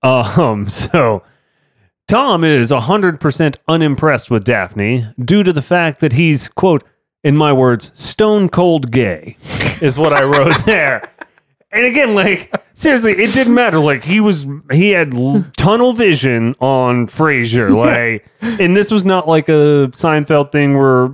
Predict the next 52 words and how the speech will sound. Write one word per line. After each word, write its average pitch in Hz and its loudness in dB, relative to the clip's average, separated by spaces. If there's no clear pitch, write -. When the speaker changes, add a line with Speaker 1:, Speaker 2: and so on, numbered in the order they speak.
Speaker 1:
Elaine's 143 0
like, 117 -4
"I 147 -4
think 160 -2
I 113 -12
can 92 -14
flip 135 -2
him." 76 -12
Speaker 2:
Right. 139 0
Speaker 1:
Like, 156 0
there 208 2
was 262 0
no 220 2
flipping 170 0
here. 107 -2
This 170 0
guy 185 -2
was 139 -2
locked 175 -2
in 127 0
Speaker 2:
Yeah. 277 2
Speaker 1:
on 117 0
Frasier. 107 -2
So 107 0
he, 220 2
I 98 -12
mean, 92 -6
he 160 0
was 139 0
unimpressed 143 0
with 107 -2
Daphne 90 -6
other 123 2
than, 123 -2
like, 117 -2
"Hey, 208 -2
what's 147 -2
up?" 185 0
You 175 2
know 175 2
what 175 2
I 165 0
mean? 165 2
Like, 123 -2
he 143 0
was 139 0
polite, 117 -2
but 113 0
that 117 2
was 107 -2
about 104 0
it. 90 -6